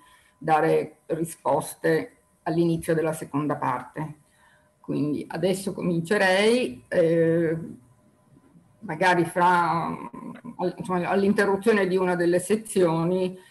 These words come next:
eh, mi fermo, prendiamo qualche minuto di, di pausa, io così posso vedere le domande e ripartiamo dopo. Ok, allora.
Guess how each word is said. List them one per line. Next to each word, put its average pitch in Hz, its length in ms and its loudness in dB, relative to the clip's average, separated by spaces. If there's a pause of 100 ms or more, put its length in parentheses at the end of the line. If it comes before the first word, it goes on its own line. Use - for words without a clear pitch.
(160)
eh, 165 180 -6
mi 180 180 0
fermo, 190 540 4
prendiamo 175 400 0
qualche 170 480 -2
minuto 180 340 -2
di, 175 420 0
di 175 120 -6
pausa, 185 600 2
io 165 640 2
così 160 340 -4
posso - 220 -6
vedere 151 340 -2
le 143 80 -4
domande 156 520 -4 (140)
e 180 160 0
ripartiamo 156 560 -6
dopo. - 340 -4 (1500)
Ok, 196 580 2 (200)
allora. 165 540 0